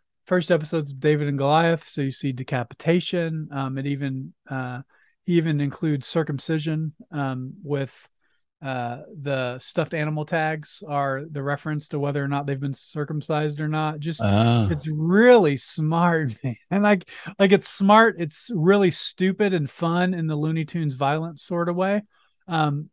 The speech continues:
Speaker 1: and, and then also, uh, the best part about it, I think, is he thought kids are gonna just watch this over and over and over and over again. So the narrator just quotes the scripture verses for that retell the story.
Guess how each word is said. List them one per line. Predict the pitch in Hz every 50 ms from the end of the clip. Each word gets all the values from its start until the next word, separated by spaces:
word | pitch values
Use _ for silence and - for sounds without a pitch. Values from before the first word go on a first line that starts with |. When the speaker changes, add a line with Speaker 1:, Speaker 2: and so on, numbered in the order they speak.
| _
Speaker 1:
and, | - 160 156 156 147 143 143 139 143 143 151 - _
and | - 156 156 156
then | 156 160 156 156
also, | 151 151 160 156 - - 175 160 151 151 147 147 147 _ _ _ _ _ _ - 175
uh, | 151 147 143 135 131 131 127 127 143 - _ _ _ -
the | 147
best | 127 127 156 156 156 -
part | - 165 151 147
about | 135 135 139 139 139
it, | 135 131
I | 127 123
think, | - - 127 127 123 -
is | 127 123 120 123 - - - _
he | - - - 156 139 - _ -
thought | - 147 143 135 123 - - _ _ _ _ _ _ _ _ _ _ _ _ _ _ -
kids | - 185 170 156 143 151
are | 143
gonna | 143 135 131 127
just | 123 123 117 - -
watch | 143 139 139 139 143 - - -
this | 127 120 - -
over | 190 165 147 139 127 127 120
and | 120 123
over | 127 131 123 120 120
and | 120 127
over | 131 139 131 135
and | 127 123
over | 127 139 143 143 135
again. | 123 120 120 117 117 135 135 _ _ - - _ _ -
So | - - 170
the | 147 151 147
narrator | 147 151 160 175 180 165 151 143 143 135 135 131 131
just | 123 120 131 143 - - -
quotes | - - 143 131 131 - - - - _ -
the | 147 131
scripture | - - 165 151 - - 135 120
verses | 110 110 123 113 - 131 127 123 -
for | - - 139 131 131
that | 127 127 123 127 - _ - -
retell | 151 139 135 131 - - 135 123
the | 123 120
story. | - - 139 127 110 98 123 143